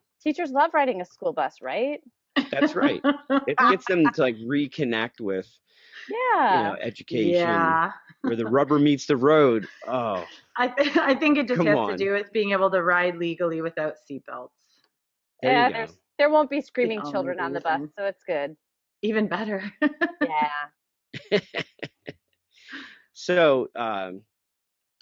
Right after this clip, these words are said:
Speaker 2: so other than that, everybody else seems to be doing good. We're really, uh, happy with all our friends that have joined in on the, um,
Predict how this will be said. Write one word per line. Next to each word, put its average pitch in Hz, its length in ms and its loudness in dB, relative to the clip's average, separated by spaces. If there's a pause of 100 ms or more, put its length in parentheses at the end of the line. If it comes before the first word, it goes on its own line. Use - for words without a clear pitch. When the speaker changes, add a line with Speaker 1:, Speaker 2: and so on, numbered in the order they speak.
(160)
Speaker 2:
so - 180 -2
other 220 240 -2
than 107 200 -6
that, 135 440 -4
everybody 123 420 -6
else 120 220 -4
seems 113 240 -8
to 107 60 -18
be 110 140 -8
doing 110 300 -4
good. 120 220 0
We're 110 160 0
really, 120 640 -2
uh, 98 240 -4
happy 127 420 -4
with 123 260 -4
all 113 160 -2
our 104 100 -2
friends 117 460 -4
that 110 100 -4
have 101 160 -8
joined 107 340 -4
in 110 160 0
on 104 220 -4
the, 92 260 -2
um, 85 320 -8